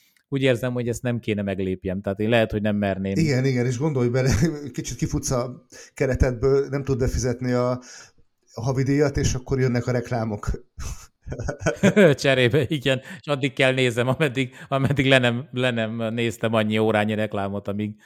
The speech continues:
Speaker 1: ami egyenlő az én számlámmal. Tényleg szép világ lenne, tehát hogy <laughs> elmondhatatlanul tetszik.
Speaker 2: Viszont a könyvben van párhuzamos univerzum, ami csak így ilyen érintőlegesen derül ki. Van egy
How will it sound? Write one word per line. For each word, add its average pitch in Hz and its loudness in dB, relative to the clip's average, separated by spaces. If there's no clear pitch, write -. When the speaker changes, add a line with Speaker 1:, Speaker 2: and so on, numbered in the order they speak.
Speaker 1:
ami 110 0
egyenlő 101 2
az 104 -2
én 104 -2
számlámmal. 95 -2
Tényleg 107 2
szép 113 -2
világ 90 -4
lenne, 92 -8
tehát 104 -8
hogy 131 0
<laughs> - -20
elmondhatatlanul 101 -2
tetszik. 104 -10
Speaker 2:
Viszont 165 -2
a 127 -8
könyvben 143 -2
van 123 -4
párhuzamos 110 -8
univerzum, 95 -8
ami 113 -6
csak - -10
így 117 -8
ilyen 117 -6
érintőlegesen 117 0
derül 113 -6
ki. 143 -8
Van 123 -8
egy 120 -6